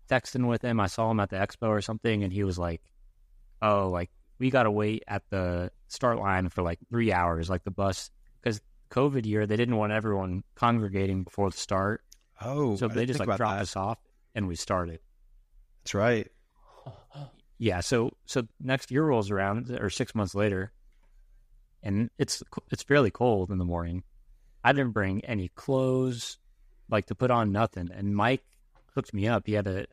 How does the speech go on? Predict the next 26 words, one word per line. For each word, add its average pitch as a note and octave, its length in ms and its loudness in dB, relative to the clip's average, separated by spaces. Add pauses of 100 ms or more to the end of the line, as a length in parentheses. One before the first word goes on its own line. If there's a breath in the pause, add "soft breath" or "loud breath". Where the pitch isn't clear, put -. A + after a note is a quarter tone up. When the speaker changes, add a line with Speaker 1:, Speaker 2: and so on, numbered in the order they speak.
(100)
Speaker 1:
extra A#2 300 -2
pair G#2 240 2
of, F#2 100 -2
like, F2 220 -4
baggy G2 320 2
jeans G2 440 0
and F#2 120 0
a E2+ 60 -2
hoodie G2 300 0
he G2+ 80 -2
got G2 260 -2
from F#2+ 120 -8
Goodwill G2 320 2
or G2+ 80 2
something. A#2+ 440 -4 (160)
Speaker 2:
Fun, C#3 260 2
fun C3 200 0
fact, A#2 340 -2 (140)
this B2+ 160 -4
is A#2+ 100 -4
where B2+ 120 4
Striegel A#2 400 2
and G#2+ 100 0
I G#2 140 0
first A2 340 -2
met. G#2 280 -2